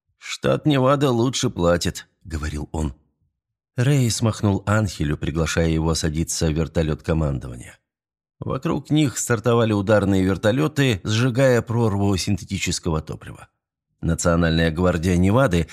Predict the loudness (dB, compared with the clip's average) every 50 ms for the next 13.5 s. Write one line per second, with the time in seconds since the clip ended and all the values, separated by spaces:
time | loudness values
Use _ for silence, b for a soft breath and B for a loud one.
0 | B B B 0 2 4 2 2 2 0 -2 0 0 2 2 2 4 2 2 2
1 | 2 2 2 0 0 0 2 2 2 2 0 -2 -2 -2 -2 -2 -2 -8 -14 _
2 | _ _ _ 0 0 2 2 2 2 2 2 2 0 0 0 2 2 2 2 2
3 | 2 2 2 4 4 4 2 0 0 0 2 2 2 2 0 0 -2 -4 -2 0
4 | -2 -2 0 0 -2 0 0 0 0 0 0 -2 -4 -6 -8 -8 -8 -8 -10 -16
5 | -20 -20 _ _ _ _ _ _ -6 -6 -4 -2 -4 -4 -4 -4 -4 -4 -4 -2
6 | -2 -4 -2 0 0 0 2 0 0 0 0 2 2 2 0 0 0 -2 -2 0
7 | -2 -4 -4 -2 0 0 0 0 0 -2 -2 -2 -2 -2 0 0 0 0 0 0
8 | 0 0 0 -2 -2 0 0 0 0 -2 -2 -4 -4 -2 -2 -4 -4 -4 -6 -6
9 | -6 -6 -8 -10 -14 -20 _ _ _ _ _ _ _ _ -2 2 2 2 2 2
10 | 0 0 2 2 0 2 0 0 2 2 2 2 0 0 0 -2 -2 0 2 4
11 | 4 4 2 0 -2 0 0 0 2 2 2 2 2 2 2 2 2 2 2 2
12 | 2 2 2 2 2 2 2 2 2 2 2 2 0 -2 0 0 2 2 2 2
13 | 2 0 -2 -2 -2 -6 -10 -10 -14 -18